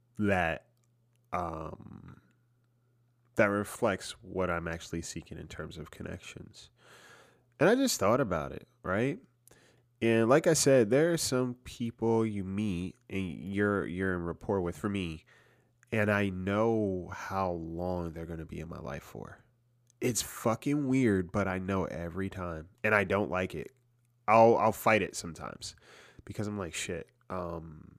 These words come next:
no, no, no, no." I'm like, "Nah, that's not it." And then I'll try to, like, lean into it. And then I think once I start leaning into it, I am now forcing. So, right, I'm going against the, um, the natural pattern. Um,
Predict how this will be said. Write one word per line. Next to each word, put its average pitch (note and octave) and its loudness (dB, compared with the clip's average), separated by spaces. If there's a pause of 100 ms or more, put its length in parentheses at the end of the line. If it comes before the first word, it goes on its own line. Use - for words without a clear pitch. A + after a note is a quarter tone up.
(340)
no, D3 10
no, A#2 2
no, A#2+ 4
no." A2 4
I'm G#2 -2
like, G2+ -2
"Nah, F#2 -4
that's F#2+ -4
not D#2+ -12
it." - -10 (320)
And G#2 -6
then G2 0
I'll F#2+ 2
try F#2+ -2
to, F2+ -2
like, F2 -4
lean F2 -6
into E2+ -6
it. - -10 (400)
And G2 -2
then G2+ 0
I G2+ 0
think G2+ -2
once G2 -4
I F#2+ -6
start F2 -4
leaning F2 -6
into F2 -6
it, - -10
I F2 -8
am E2 -10
now D#2+ -8
forcing. - -10 (460)
So, D#2+ -4
right, E2+ -2
I'm E2+ -8
going F#2 -2
against E2+ -8
the, D#2+ -10
um, - -12 (220)
the E2+ -10
natural E2+ -8
pattern. - -14 (800)
Um, F2 -4